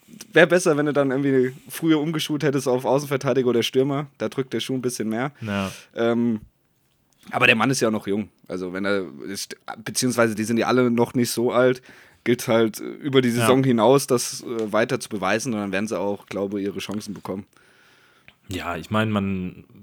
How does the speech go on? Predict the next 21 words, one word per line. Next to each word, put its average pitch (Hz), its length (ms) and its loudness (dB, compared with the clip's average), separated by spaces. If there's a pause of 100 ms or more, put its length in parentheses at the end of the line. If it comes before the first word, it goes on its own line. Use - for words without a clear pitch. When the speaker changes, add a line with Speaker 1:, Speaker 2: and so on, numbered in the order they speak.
Speaker 2:
ist 107 420 -6 (420)
auf 107 180 -2
Kurs 113 280 -2
Champions 104 360 -4
League 98 160 -6
mit 98 140 -6
dem 90 120 -4
V 92 220 0
F 87 140 -12
B. 92 160 0
Nächstes 92 440 -6
Jahr 87 220 -2
kommt 92 260 -10
dann 90 120 -6
vermutlich 92 420 -10
die 95 160 -6
Hürde 95 240 -4
Champions 98 440 -6
League 98 160 -8
noch 95 100 -10
dazu. 147 480 -4